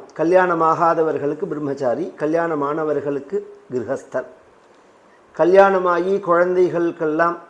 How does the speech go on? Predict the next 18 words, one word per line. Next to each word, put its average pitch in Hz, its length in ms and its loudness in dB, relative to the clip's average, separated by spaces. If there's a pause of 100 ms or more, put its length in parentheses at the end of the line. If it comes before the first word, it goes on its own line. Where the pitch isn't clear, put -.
(1400)
பொறுப்புகளை 175 600 0
முடிச்சவர்களுக்கு 156 1120 -4 (400)
படிக்க 151 320 -2
வச்சு 131 260 -4
கல்யாணங்காரத்தையெல்லாம் 139 880 -4
பண்ணி 135 260 -4
வச்சுட்டு 127 460 -8 (920)
ஒரு 151 240 -2
ரிட்டையர்ட் 196 380 2
லைஃப் 170 280 -2
வா-, 156 340 0
ரிட்டையர்ட் 165 380 0
லைஃப் 160 340 -2
வாழறவர்களுக்கு 143 840 2 (460)
வானப்பிரஸ்தன்னு 139 800 -6
பேர், 107 260 -12 (1120)
எல்லாத்தையும் 196 600 6
துறந்தவர்களுக்கு 165 800 -2